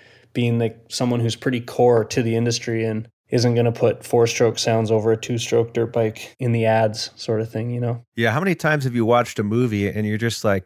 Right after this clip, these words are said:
Speaker 2: "This is so, you know, out of context with the sound"? They'll put, like, a street bike sound
Speaker 1: Totally.
Speaker 2: with a dirt bike.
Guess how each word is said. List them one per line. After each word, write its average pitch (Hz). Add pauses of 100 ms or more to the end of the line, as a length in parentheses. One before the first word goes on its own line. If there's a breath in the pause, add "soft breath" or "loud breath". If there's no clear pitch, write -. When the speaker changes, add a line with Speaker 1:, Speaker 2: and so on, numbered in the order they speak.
(120)
Speaker 2:
"This 127
is 143
so, 117 (180)
you 110
know, 95
out 110
of 107
context 110
with 117
the -
sound"? 143
They'll 131
put, 147
like, 127
a 120
street 131
bike 117 (280 soft breath)
sound 135
Speaker 1:
Totally. 117
Speaker 2:
with 104
a 104
dirt 110
bike. 95